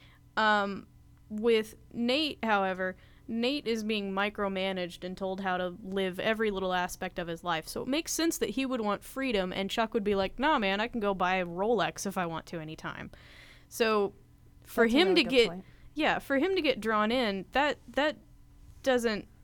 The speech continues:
Speaker 1: bother, I mean, it, it makes total sense to me that somebody who he already looked up to before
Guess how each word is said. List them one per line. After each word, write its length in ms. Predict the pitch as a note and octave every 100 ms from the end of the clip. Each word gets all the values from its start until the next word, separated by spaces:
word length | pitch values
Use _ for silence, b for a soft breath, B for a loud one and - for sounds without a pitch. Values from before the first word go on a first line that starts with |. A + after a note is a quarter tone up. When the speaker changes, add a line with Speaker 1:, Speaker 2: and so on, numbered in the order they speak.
| - - - -
Speaker 1:
bother, 320 | G#3+ G#3+ -
I 100 | G3+
mean, 320 | G3+ G3 F#3+ -
it, 180 | G3+ -
it 180 | G#3
makes 260 | A#3+ B3 -
total 300 | - A3 G3
sense 360 | - G#3+ G#3 -
to 80 | A3+
me 280 | F3+ E3+ E3 B B B B
that 340 | G3+ G3+ F#3 - - - -
somebody 720 | - A#3 A3 G3+ G3 F#3 F#3 - b b b -
who 140 | C4 A3+
he 200 | G#3 G#3
already 460 | G#3+ A#3+ B3 A#3+ G3+
looked 300 | G#3+ G#3+ A3
up 220 | A#3+ -
to 220 | A#3 G3+
before 760 | F3+ F#3 - C#4+ G#3 D#3 D#3+